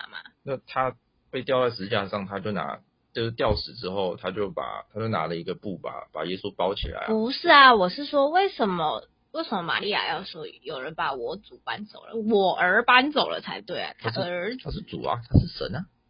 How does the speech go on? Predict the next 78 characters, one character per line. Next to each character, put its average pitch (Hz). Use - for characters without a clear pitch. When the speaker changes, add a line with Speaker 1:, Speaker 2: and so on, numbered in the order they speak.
Speaker 2:
她 117
Speaker 1:
啊。 175
Speaker 2:
就 120
是 110
玛 82
利 104
亚 101
处 -
女 87
怀 73
孕 87
啊， 80
理 71
论 90
上 87
啊， 67
我 73
不 76
确 107
定， 107
我 90
Speaker 1:
她 330
怎 254
么 156
生 185
出 196
来 -
的？ -
我 -
记 269
得 202
那 190
个 175
谁， -
她 208
叫 214
什 208
么 185
名 -
字？ -
释 349
迦 330
牟 220
尼 208
从 240
腋 214
下 202
生 165
出 -
来 -
的 -
欸。 -
Speaker 2:
我 92
不 104
知 120
道 113
怎 71
么 76
讲， 85
她 123
是 143
处 151
女 85
怀 62
孕， 92
所 107
以 120
她 127
应 131
该 127
也 85
是 95
用 101
正 101
常 -
的 87
方 85
法 55